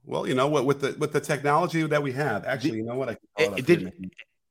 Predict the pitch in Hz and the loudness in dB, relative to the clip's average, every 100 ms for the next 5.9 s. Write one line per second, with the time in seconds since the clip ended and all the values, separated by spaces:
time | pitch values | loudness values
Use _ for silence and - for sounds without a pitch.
0 | _ _ - 185 185 214 170 147 262 339 | _ _ 4 4 6 2 2 0 0 8
1 | 339 170 113 156 175 185 190 180 139 107 | 8 8 6 6 6 6 4 4 2 2
2 | 123 131 151 170 185 202 - 127 131 165 | 6 6 6 4 -4 -8 -6 2 2 2
3 | 180 - - 143 143 - 160 156 - 139 | -2 -6 -2 0 0 0 2 0 0 0
4 | 170 208 - - 135 123 190 196 156 120 | 2 0 -4 0 2 2 -4 -4 -2 0
5 | 147 147 131 131 165 - 90 82 | 0 0 0 2 0 0 -8 -10